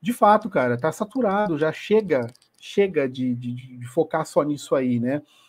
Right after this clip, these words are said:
Um, ter um filme do Flash agora, o que vai ser o Flashpoint, com a importância que ele vai ter pro universo da D C, é, eu acho que talvez seja uma boa oportunidade, se eles souberem utilizar certinho, é, pra eles começarem a se desvencilhar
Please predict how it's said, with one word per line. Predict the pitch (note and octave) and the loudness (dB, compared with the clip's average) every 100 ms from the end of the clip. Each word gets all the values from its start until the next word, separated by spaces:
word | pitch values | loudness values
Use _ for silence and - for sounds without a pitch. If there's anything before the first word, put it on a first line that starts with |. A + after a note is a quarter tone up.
| _ - | _ -4
Um, | E3 F3 | -4 2
ter | G#3 A#3 | 6 8
um | A#3 | 6
filme | A3+ G3+ | 2 0
do | F#3 | -2
Flash | E3+ - E3 C#3+ - - - | -4 2 4 4 0 -12 -8
agora, | C#3+ C#3 C#3 B2+ A#2+ A#2 | -6 0 2 4 2 -4
o | B2 B2 | -8 -10
que | C3 | -8
vai | C3 | -6
ser | D3 | -4
o | C3+ | -4
Flashpoint, | C3+ C#3 B2 - C3 A#2 - _ _ _ _ | -2 -4 -4 -4 -2 -4 -10 _ _ _ _
com | - F3+ | 2 2
a | |
importância | F#3+ F#3 E3 - G#3 B3 B3 | 4 4 4 2 2 4 2
que | - | -4
ele | G#3+ | -2
vai | F#3+ F3 | 2 0
ter | E3 - C#3+ B2+ | 0 -2 0 0
pro | B2+ C#3 | -4 -6
universo | C3+ C3 B2+ B2 A#2+ A#2+ | -4 -4 -2 -4 -6 -12
da | |
D | A2 | -20
C, | G#2+ C#3+ D#3 A#2+ _ _ _ _ - | -12 -4 -4 -4 _ _ _ _ -8
é, | C3+ C#3 C3 | -4 -4 0
eu | D3 | 2
acho | D#3+ F3 | 4 2
que | - | 0
talvez | F3+ D#3+ E3+ F#3 | 0 2 0 0
seja | F#3 F3+ | -2 0
uma | F#3 | -2
boa | D3 E3+ C#4+ | 2 4 4
oportunidade, | D4+ C4+ B3+ A#3+ E3+ D3+ D#3+ F3 A3 | 2 -2 0 0 0 0 0 0 -4
se | - | -4
eles | C3+ B2 | -6 -4
souberem | D#3+ D3 B2+ B2+ | -4 -2 -2 -2
utilizar | B2+ C#3 C3+ B2+ A#2 | -8 -10 -6 -6 -6
certinho, | - D3 D3 D3+ F3+ B3 _ _ _ - | -6 -8 -6 -4 -2 -4 _ _ _ -10
é, | D3 D3 D3 D3 D3 _ - | -4 0 2 0 -2 _ 0
pra | F3 | 2
eles | G3 F#3+ | 2 0
começarem | A#3 G#3+ G#3 A#3+ C#4 | 0 0 4 4 4
a | |
se | C4+ C4 | 2 -2
desvencilhar | A3 G#3 A#3 - G#3 E3+ D#3+ F#3 | -4 0 0 0 0 2 2 0